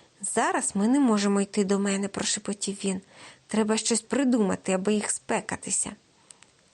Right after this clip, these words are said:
«Еге ж», погодився Петер Бенедикт, «ми прослизнемо поза крамницями». Хлопчаки не відставали.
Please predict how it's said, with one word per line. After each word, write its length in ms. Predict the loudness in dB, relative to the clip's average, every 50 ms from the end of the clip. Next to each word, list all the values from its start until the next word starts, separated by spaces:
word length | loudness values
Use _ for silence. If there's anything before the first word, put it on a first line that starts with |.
| -2
«Еге 800 | 0 2 2 2 2 2 2 4 4 4 4 4 4 4 2 2
ж», 100 | 0 -4 -4
погодився 580 | -4 -2 0 0 0 0 0 -2 -2 -2 -4 -2
Петер 300 | -2 -2 -2 0 -2 -2
Бенедикт, 600 | 0 0 0 0 0 -2 -2 -4 -6 -12 -20 -20 -20 -20 -20 -20 -20 -20 -14 _ 2
«ми 160 | 4 4 4
прослизнемо 960 | 4 2 0 -2 -2 0 0 0 2 2 2 2 0 2 2 2 2 0 -2 -2 0
поза 300 | 2 2 2 2 -2 -4
крамницями». 1040 | -4 -2 0 0 2 4 4 6 6 4 4 2 0 0 2 2 2 2 0 -2 -4 _ -20 -20 _ _ _ -20 -20 -20 -20 _
Хлопчаки 720 | -4 0 2 2 2 0 0 -2 -2 -2 0 2 2 4 6
не 140 | 6 4 4
відставали. 840 | 2 0 -2 -2 -2 -2 -2 0 0 0 0 0 0 -2 -6